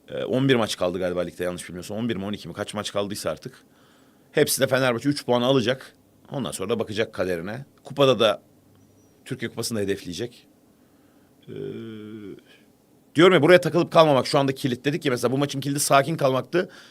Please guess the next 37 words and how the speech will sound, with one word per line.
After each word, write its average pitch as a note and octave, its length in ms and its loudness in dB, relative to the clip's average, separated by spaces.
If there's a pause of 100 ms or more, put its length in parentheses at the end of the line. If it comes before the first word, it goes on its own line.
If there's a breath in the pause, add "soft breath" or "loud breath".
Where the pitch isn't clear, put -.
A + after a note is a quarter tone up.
(140 loud breath)
Şu - 180 -2
dakikadan D#3 380 8
sonra C#3+ 220 0
Fenerbahçe D3+ 460 0
takımının C#3+ 280 -4
yapması D3 360 -4
gereken, D#3 420 -2 (500 soft breath)
e, - 40 -4 (640)
buraya E3 320 10
takılı D#3+ 280 2
kalmamak. C#3+ 460 4
Tabii C#3 160 0
ki A2+ 100 -4
bu B2+ 100 8
akşam C#3 240 2
üzülecekler. B2 720 0 (680 soft breath)
Ee, G2+ 420 -2 (380)
kahredecekler C#3 720 6
belki. A2+ 200 0
"Onu B2+ 280 0
niye C3 140 4
oraya C3 280 6
vurdum, B2+ 300 -2
öbürünü B2+ 300 -2
niye C3 140 0
oraya C3 220 2
vurdum? C3 200 0
Ah, C3 220 -2
şu - 140 -12
topu C3 180 -4
şu - 80 -12
tarafa B2+ 460 -2
dürtseydim." B2+ 580 2 (680 soft breath)
Ee, G#2 500 -2 (160)
diyecekler C#3+ 460 4
ama D3+ 160 4
yarın D3+ 420 8